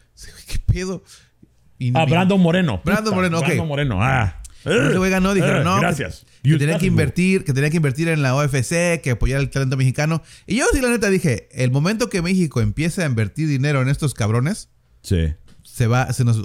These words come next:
Speaker 1: acaba el teatro, güey, porque mucha pinche corrupción y van a querer sacar su feria".
Speaker 2: Sí.
Speaker 1: y le va a quitar lo bonito de estos pinches eventos.
Speaker 2: Lo bueno del, del U F C es que, mm,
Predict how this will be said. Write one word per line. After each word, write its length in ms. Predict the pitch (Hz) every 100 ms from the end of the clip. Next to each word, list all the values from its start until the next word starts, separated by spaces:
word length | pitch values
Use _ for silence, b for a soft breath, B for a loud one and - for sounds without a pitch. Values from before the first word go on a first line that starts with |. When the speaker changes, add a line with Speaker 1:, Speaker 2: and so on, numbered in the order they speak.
| -
Speaker 1:
acaba 280 | 107 131
el 80 | 135
teatro, 240 | 143 143 156
güey, 140 | 147
porque 720 | - 98 - 98 95 90 90 -
mucha 280 | 113 135 120
pinche 200 | 135 -
corrupción 420 | 98 98 - 147
y 80 | 113
van 120 | 110
a 80 | 120
querer 200 | 107 113
sacar 220 | 110 107 101
su 120 | 98
feria". 300 | 95 85 - _ _ _
Speaker 2:
Sí. 160 | - 101
Speaker 1:
y 160 | 139
le 100 | 135
va 100 | 147
a 40 | 156
quitar 300 | 180 175 170
lo 80 | 180
bonito 520 | 185 180 160 196 190
de 220 | 135 127
estos 200 | 117 135
pinches 300 | - 98 -
eventos. 480 | 135 208 214 131 -
Speaker 2:
Lo 280 | - 143 -
bueno 420 | 131 131 160 190
del, 460 | 170 139 120 113 113
del 220 | 120 113
U 120 | 123 143
F 200 | 135 123
C 360 | 135 139 143 131
es 240 | 120 -
que, 560 | - 123 120 110 104 92
mm, 180 | 90